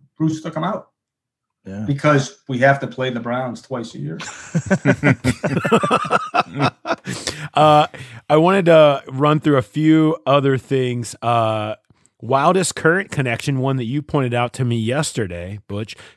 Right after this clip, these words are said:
Speaker 3: Current Bengals cornerbacks coach Steve Jackson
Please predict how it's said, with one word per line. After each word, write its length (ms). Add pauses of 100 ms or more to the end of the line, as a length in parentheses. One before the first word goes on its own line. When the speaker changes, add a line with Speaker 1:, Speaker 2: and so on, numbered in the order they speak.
(100)
Speaker 3:
Current 520
Bengals 500
cornerbacks 840
coach 400
Steve 500
Jackson 720